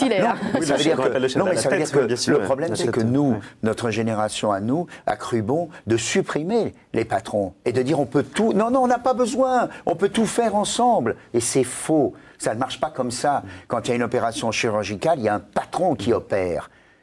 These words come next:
Speaker 2: Il faut une, une pyramide. C'est, c'est, c'est comme ça que fonctionne l'être
Speaker 1: Michel
Speaker 2: humain.
Speaker 1: Olivier.
Speaker 3: Comme il faut un metteur en scène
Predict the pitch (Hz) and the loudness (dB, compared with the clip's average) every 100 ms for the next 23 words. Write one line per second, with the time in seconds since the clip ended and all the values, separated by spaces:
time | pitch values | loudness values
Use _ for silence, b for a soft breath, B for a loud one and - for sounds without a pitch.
0 | b 151 165 - 214 247 165 - B B | b -2 -2 -2 0 2 0 -2 B B
1 | 123 117 120 151 123 113 - 226 170 165 | -2 0 0 0 0 -2 -2 0 2 0
2 | 190 208 123 95 B B B B _ _ | 0 0 0 -2 B B B B _ _
3 | - 160 - 180 175 - 180 175 147 - | 0 2 2 0 2 0 0 -2 -2 0
4 | 196 - 117 - 120 101 185 175 113 190 | 0 0 -4 -2 -2 0 -2 0 0 2
5 | 190 202 240 262 127 117 151 123 120 107 | 2 0 0 0 -2 0 -2 0 -2 -2
6 | 113 - 151 104 | -2 0 0 -2